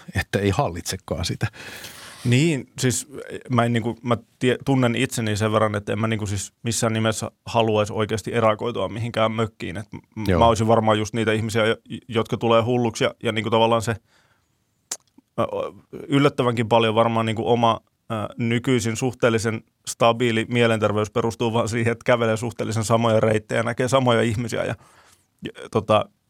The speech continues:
Speaker 2: niinku tietysti perhe pitää niinku kaiken koossa, mutta lähtökohtaisesti myös se, että, että ihan vaan säännöllisesti tapaa muita ihmisiä kadulla, niin varmaan tekee aika hyvää.
Speaker 1: Joo. Tuossa,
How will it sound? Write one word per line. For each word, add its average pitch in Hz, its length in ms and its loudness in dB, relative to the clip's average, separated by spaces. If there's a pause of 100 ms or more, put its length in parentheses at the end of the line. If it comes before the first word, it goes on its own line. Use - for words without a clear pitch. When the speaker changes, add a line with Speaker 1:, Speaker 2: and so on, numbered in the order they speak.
Speaker 2:
niinku 110 340 -4
tietysti 110 460 0 (360)
perhe 113 300 2
pitää 104 320 -4
niinku 110 220 -8
kaiken 110 340 0
koossa, 113 340 0
mutta 117 280 0
lähtökohtaisesti 110 600 0
myös 110 320 -2
se, 107 120 -4
että, 104 240 -6 (560)
että 110 180 -6
ihan 104 200 2
vaan 110 160 4
säännöllisesti 107 680 -2
tapaa - 440 -2 (920)
muita 113 300 0
ihmisiä 104 380 -2
kadulla, 110 480 0
niin 113 160 -8
varmaan 113 280 0
tekee 110 220 -2
aika 98 220 -4
hyvää. 95 340 -6 (280)
Speaker 1:
Joo. 82 340 0 (1700)
Tuossa, - 340 0